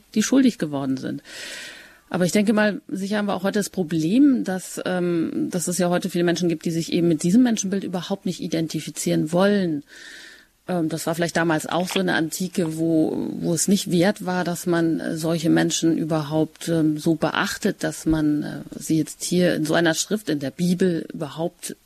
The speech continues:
erwähnt, dass sie erwähnenswert sind. Das ist ja das, äh, ganz Neue vielleicht auch an Jesus, der mit den Sündern verkehrt. Aber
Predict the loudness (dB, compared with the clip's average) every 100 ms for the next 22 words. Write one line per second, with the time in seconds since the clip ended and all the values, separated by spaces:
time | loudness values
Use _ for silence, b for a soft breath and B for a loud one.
0 | _ -8 -2 2 4 2 -4 -6 -6 -4
1 | -4 -4 -6 -6 -2 0 0 0 -2 -2
2 | 0 4 4 4 -10 -14 -8 -8 -8 -12
3 | -12 -12 -12 -8 -6 -6 -6 -4 -4 -2
4 | 2 4 4 4 0 2 0 -2 B B
5 | B B B B _ -4 -2 0 0 0
6 | -2 -10 -20 _ -10 -2 2 2 4 4
7 | 6 6 6 4 -4 -4 0 0 2 0